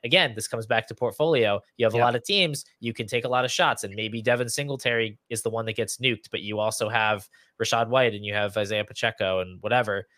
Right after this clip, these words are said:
Speaker 1: Aaron Jones. Um, so I do think that that works out for you more often than it doesn't. And I like the point about the tight ends. I'm sorry if I,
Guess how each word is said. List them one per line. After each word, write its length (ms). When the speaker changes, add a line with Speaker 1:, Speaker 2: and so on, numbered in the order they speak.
Speaker 1:
Aaron 240
Jones. 480
Um, 420
so 160
I 80
do 160
think 220
that 100
that 200
works 240
out 260
for 200
you 340
more 200
often 240
than 100
it 80
doesn't. 340
And 120
I 80
like 200
the 60
point 200
about 160
the 80
tight 220
ends. 460
I'm 80
sorry 240
if 140
I, 80